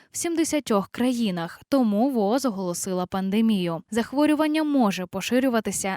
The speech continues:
настільки швидко. Давайте розглянемо заходи з контролю.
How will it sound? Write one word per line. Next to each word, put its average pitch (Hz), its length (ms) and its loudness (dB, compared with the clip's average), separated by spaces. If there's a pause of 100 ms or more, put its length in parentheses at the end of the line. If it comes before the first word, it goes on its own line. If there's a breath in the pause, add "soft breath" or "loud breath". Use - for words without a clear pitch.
настільки 220 760 -2
швидко. 180 640 -2 (260)
Давайте 220 440 2
розглянемо 330 720 0
заходи 202 560 -2
з 190 80 -6
контролю. 202 640 0